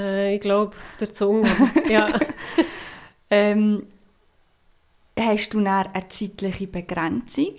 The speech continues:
Speaker 2: wenn ein Patient zu dir in die Praxis kommt, oder kannst du dir die Zeit nehmen,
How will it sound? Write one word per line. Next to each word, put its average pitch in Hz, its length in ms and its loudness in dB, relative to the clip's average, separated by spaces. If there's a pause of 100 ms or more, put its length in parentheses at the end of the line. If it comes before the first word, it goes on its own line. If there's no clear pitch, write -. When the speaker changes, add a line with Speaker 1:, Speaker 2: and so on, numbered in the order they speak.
(120)
Speaker 2:
wenn 226 200 -2
ein 233 100 -6
Patient 226 640 -6
zu - 80 -10
dir 226 160 -6
in 226 60 -4
die 220 80 -8
Praxis 208 640 -6
kommt, 214 420 -6
oder 208 220 -2
kannst 196 340 -8
du 202 60 -10
dir 202 240 -6
die 202 180 -6
Zeit - 300 -12
nehmen, 185 240 -4